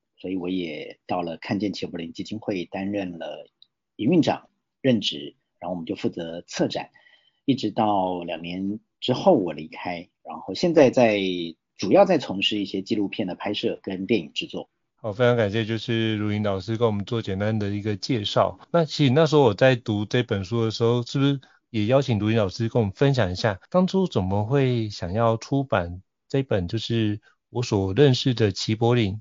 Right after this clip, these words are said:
Speaker 2: 这本书，是有什么样的契机跟初衷呢？是不是可以邀请老师跟我们聊聊背后的小故事？
Speaker 1: 嗯，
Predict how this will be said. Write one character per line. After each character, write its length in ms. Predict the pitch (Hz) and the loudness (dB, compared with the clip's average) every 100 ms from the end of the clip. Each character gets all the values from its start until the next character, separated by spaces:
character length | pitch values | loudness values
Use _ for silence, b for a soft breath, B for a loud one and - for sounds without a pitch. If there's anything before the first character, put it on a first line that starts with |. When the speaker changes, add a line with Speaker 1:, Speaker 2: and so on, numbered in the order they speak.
| - | -8
Speaker 2:
这 100 | - | -4
本 160 | 110 95 | 0 0
书， 240 | 117 113 | 2 0
是 140 | 113 147 | 4 4
有 80 | |
什 120 | 113 110 | 4 2
么 60 | |
样 80 | 123 | 2
的 80 | 110 | 2
契 340 | - - 156 | -2 -2 -2
机 200 | 113 117 | 0 -2
跟 200 | 117 120 | 2 2
初 300 | 123 - 117 | 2 -2 -4
衷 240 | 110 117 110 | 2 2 2
呢？ 180 | 110 | 0
是 140 | 117 127 | -2 -2
不 60 | |
是 40 | 120 | 0
可 40 | |
以 40 | 104 | 2
邀 140 | 110 | 2
请 160 | 110 95 | 2 0
老 140 | 90 | 0
师 100 | 101 | 2
跟 100 | 98 | 4
我 60 | 98 | 4
们 140 | 98 | 4
聊 140 | 98 | 2
聊 140 | 104 98 | 4 2
背 140 | 117 | 2
后 100 | 110 | 2
的 400 | 101 95 92 92 - | 2 0 -2 -6 -8
小 140 | - | -8
故 240 | - 117 101 | -4 -4 -4
事？ 260 | - 110 _ _ _ | -4 -8 _ _ _
Speaker 1:
嗯， 300 | 160 147 98 | 2 2 2